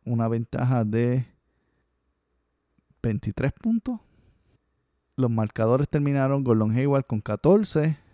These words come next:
Jason Tatum con veinte, Kemba,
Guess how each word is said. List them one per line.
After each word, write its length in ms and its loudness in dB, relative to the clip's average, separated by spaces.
Jason 360 0
Tatum 340 2
con 300 0
veinte, 600 0
Kemba, 640 -4